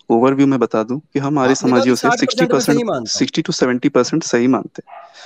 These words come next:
Speaker 2: तो
Speaker 1: मतलब,
Speaker 2: क्यों मीठा,
Speaker 1: सिक्सटी to
Speaker 2: मीठा,
Speaker 1: सेवेंटी परसेंट
Speaker 2: मीठा,
Speaker 1: agree
Speaker 2: मीठा
Speaker 1: करते हैं।
Speaker 2: गप-गप और कड़वा, कड़वा थू-थू, ये क्यों?
Speaker 1: जी, ये हमें भी
Speaker 2: देखिए,
Speaker 1: पता है और ये हम नहीं करना चाहते। ये चीज,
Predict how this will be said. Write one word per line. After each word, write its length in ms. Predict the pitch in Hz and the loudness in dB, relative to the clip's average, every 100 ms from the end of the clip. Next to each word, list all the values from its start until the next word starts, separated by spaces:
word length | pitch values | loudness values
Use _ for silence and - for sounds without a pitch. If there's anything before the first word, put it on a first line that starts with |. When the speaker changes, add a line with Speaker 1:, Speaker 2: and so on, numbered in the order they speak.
| - | -12
Speaker 2:
तो 60 | - | -8
Speaker 1:
मतलब, 120 | 240 | -2
Speaker 2:
क्यों 120 | 269 | 0
मीठा, 100 | 311 | 0
Speaker 1:
सिक्सटी 200 | 262 - | -2 -2
to 60 | 254 | -2
Speaker 2:
मीठा, 100 | 147 | 0
Speaker 1:
सेवेंटी 240 | 135 - | 2 2
परसेंट 320 | 147 127 151 190 | 2 0 0 0
Speaker 2:
मीठा, 120 | 131 | 0
Speaker 1:
agree 180 | 127 156 | 4 4
Speaker 2:
मीठा 140 | 226 | 4
Speaker 1:
करते 140 | 226 | 0
हैं। 180 | 208 - | -2 -4
Speaker 2:
गप-गप 140 | 208 202 | -4 -4
और 100 | 180 | -4
कड़वा, 320 | 185 175 170 | -6 -4 -6
कड़वा 280 | 165 139 135 | -8 -10 -12
थू-थू, 360 | - 120 117 | -12 -14 -14
ये 160 | 135 233 | -12 -12
क्यों? 500 | 196 117 _ _ - - - 131 | -12 -16 _ _ -20 -20 -8 -4
Speaker 1:
जी, 160 | 131 147 | 0 4
ये 200 | 131 143 | 4 4
हमें 260 | - 147 | 2 2
भी 60 | - | 4
Speaker 2:
देखिए, 140 | 131 | 2
Speaker 1:
पता 120 | - | 0
है 140 | 120 135 | 0 0
और 100 | 143 | 0
ये 80 | 139 | 2
हम 120 | 135 | 4
नहीं 220 | 123 131 | 4 4
करना 240 | - 87 | 0 -4
चाहते। 360 | 98 87 - 98 | -10 -10 -8 -6
ये 140 | 107 | -2
चीज, 280 | 123 131 123 | 0 0 -4